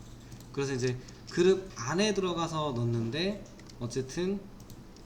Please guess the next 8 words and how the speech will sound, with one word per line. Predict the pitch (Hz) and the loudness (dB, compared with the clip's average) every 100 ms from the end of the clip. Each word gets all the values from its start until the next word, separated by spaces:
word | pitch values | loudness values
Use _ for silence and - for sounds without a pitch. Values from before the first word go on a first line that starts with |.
| - - - - | -16 -16 -16 -10
이게 | 123 117 127 139 | -6 0 0 2
컨트롤 | 196 202 202 185 | 0 2 4 2
키, | 170 196 202 208 208 - | 2 4 4 4 0 -4
시프트 | - 202 202 208 139 | -4 -2 -2 -4 -6
키 | - 127 147 147 | -2 -2 -2 -2
또는 | 165 175 | 0 0
컨트롤 | 180 214 208 208 | 0 -2 2 4
시프트 | 196 - 220 208 - 110 | 4 0 -6 -8 -6 -6